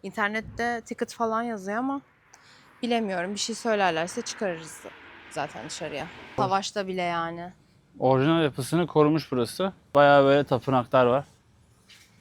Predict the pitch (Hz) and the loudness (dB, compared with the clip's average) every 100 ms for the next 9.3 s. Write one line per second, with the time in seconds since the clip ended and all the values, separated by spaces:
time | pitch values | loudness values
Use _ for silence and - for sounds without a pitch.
0 | _ _ 131 127 135 139 139 135 135 135 | _ _ 0 2 4 4 4 4 2 2
1 | 131 123 131 _ - 123 - 151 139 135 | 2 2 -2 _ -8 -6 0 0 4 4
2 | 131 131 135 135 135 135 120 135 - _ | 6 6 4 2 2 2 2 -2 -10 _
3 | - 127 123 127 123 135 131 127 - - | 8 10 10 8 4 4 2 2 -12 -16
4 | - 135 139 139 - 208 165 165 160 135 | 0 4 6 6 4 4 8 8 10 8
5 | 165 - - - - - 143 143 120 131 | 4 -6 -20 -20 -12 2 6 6 6 2
6 | - 170 165 160 139 120 - 131 113 - | 2 8 10 8 6 0 -4 -10 -10 -10
7 | - - - _ _ _ _ - 139 143 | -20 -20 -20 _ _ _ _ 0 2 4
8 | 170 170 175 190 202 170 135 127 135 117 | 8 8 8 6 8 8 8 6 -4 -6
9 | 110 - | -8 -8